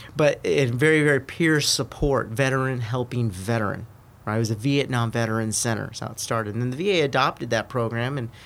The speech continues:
you know, the rest is history here. You know, we've expanded to three hundred locations nationwide now,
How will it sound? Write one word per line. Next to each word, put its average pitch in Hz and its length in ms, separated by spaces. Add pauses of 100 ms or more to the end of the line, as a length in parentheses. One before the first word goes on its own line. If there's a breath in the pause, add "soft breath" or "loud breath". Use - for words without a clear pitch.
(360 loud breath)
you 113 60
know, 110 120
the 120 60
rest 127 200
is 120 100
history 147 300
here. 120 180
You 123 100
know, 120 100
we've 120 220
expanded 131 800
to 127 120
three 135 220
hundred 127 180
locations 120 460
nationwide 127 540
now, 117 300